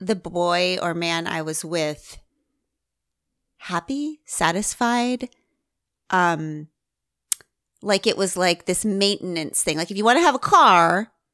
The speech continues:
and you want the car to get you around and function the way it's supposed to, you have to have an oil change every once in a while or it will break down.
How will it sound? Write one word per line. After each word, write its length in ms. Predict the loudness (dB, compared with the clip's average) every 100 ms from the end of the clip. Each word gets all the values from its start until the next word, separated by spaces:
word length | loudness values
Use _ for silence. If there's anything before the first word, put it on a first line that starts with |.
| _ _ _ _ _ _ -2
and 100 | 2
you 40 |
want 100 | 2
the 40 | 2
car 240 | 2 4
to 80 | 6
get 160 | 4 2
you 120 | 2
around 260 | 4 4
and 100 | 2
function 300 | 0 0 0
the 60 | -2
way 60 | -2
it's 80 | 0
supposed 200 | -2 -2
to, 60 |
you 80 | -2
have 80 | -2
to 60 | 0
have 120 | 0
an 80 | 2
oil 200 | 2 2
change 480 | 0 -2 -2 -6 -4
every 160 | -2 0
once 180 | 0
in 60 | 0
a 40 |
while 80 | 0
or 100 | 0
it 60 | -2
will 80 | -4
break 240 | -4 -2
down. 220 | 0 -2